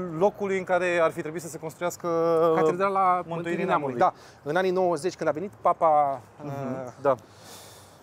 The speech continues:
Speaker 1: of, Papa Ioan Paul al doilea?
Speaker 2: Parcă al doilea,
Speaker 1: Parcă
Speaker 2: da.
Speaker 1: la, da,
Speaker 2: Da.
Speaker 1: da, a venit în vizită la București și a fost întâmpinat de Teoctist.
Speaker 2: Da.
Speaker 1: Ei, uh,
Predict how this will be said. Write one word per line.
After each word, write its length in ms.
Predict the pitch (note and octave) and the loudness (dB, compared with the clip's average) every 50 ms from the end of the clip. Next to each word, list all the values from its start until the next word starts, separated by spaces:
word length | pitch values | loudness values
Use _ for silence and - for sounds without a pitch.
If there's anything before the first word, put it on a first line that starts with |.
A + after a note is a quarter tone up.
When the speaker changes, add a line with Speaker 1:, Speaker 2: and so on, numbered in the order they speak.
| - - | -12 -4
Speaker 1:
of, 580 | - C#3 D#3 C#3+ - - - - - - - - - - - - - - - - - - - | 0 2 2 2 0 -4 -12 -12 -14 -14 -16 -18 -20 -20 -20 -20 -20 -20 -20 -20 -20 -10 -6
Papa 180 | - D#3 - E3 | -4 -2 0 0
Ioan 120 | D#3+ D#3 D3+ | -2 -2 -2
Paul 200 | D3+ D#3 F3 F3 | -4 -2 -2 -2
al 100 | E3+ E3 | -2 -4
doilea? 280 | F3 F3+ G3+ G#3 G#3+ G#3 | -4 -6 -8 -8 -8 -8
Speaker 2:
Parcă 200 | D#3+ C#3 D#3 D#3 | -8 -8 -8 -8
al 60 | C#3+ | -8
doilea, 200 | C#3 - E3 D#3 | -6 -6 -6 -6
Speaker 1:
Parcă 160 | B2+ C3+ F3 E3+ | -4 -4 -4 0
Speaker 2:
da. 60 | E3+ | 0
Speaker 1:
la, 80 | E3 C#3+ - - - | 0 0 -2 -8 -6
da, 180 | C#3 C3+ D3+ G#3 | -2 2 2 2
Speaker 2:
Da. 140 | A3+ C#3+ F3 - - - - - - | 2 0 -4 -6 -14 -20 -20 -20 -10
Speaker 1:
da, 240 | - C3 D3+ F#3 A3+ | -2 2 2 2 4
a 120 | F#3+ D#3+ | 2 2
venit 260 | D#3+ D#3+ D#3 F3+ F3+ | 0 -2 -4 -6 -6
în 140 | - E3 D#3 | -8 -8 -8
vizită 300 | D3 D#3 D3+ E3+ - F3 | -8 -10 -10 -8 -2 0
la 180 | D#3+ D3+ D3 C#3 C3+ | 2 4 4 2 2
București 500 | C#3+ C#3 - C#3 C#3 F3+ A3 - - - - - | -2 -6 -4 -2 -2 -2 -2 -4 -8 -16 -18 -18
și 180 | - - - E3 | -14 -6 0 0
a 60 | D3 | 0
fost 220 | - E3+ D#3+ - | 0 -2 -6 -6
întâmpinat 400 | E3 E3 - D#3+ C#3+ - C#3+ D#3+ | -8 -10 -10 -10 -8 -4 -4 -2
de 80 | E3 D#3+ | -2 -2
Teoctist. 500 | - - D3 - - - D#3+ - - - - - - - C#3 | -2 -2 -4 -4 -4 -8 -12 -12 -12 -12 -16 -20 -20 -10 -4
Speaker 2:
Da. 180 | B2+ C3 C#3+ E3 - - - - - - F#3 | -2 -2 -2 -4 -8 -18 -20 -20 -16 -10 -6
Speaker 1:
Ei, 220 | F3 F#3+ G3 F#3+ F#3+ | -2 -2 0 0 0
uh, 180 | F3+ F3 F3 | 0 0 -2